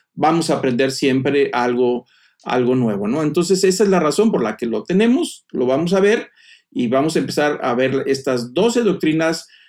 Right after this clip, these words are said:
que son indispensables para salvación. Acuérdense que yo les he llamado estas doctrinas básicas para la salvación,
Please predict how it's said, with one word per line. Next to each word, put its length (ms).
que 80
son 300
indispensables 1120
para 260
salvación. 500
Acuérdense 500
que 140
yo 120
les 200
he 80
llamado 480
estas 300
doctrinas 440
básicas 480
para 160
la 120
salvación, 580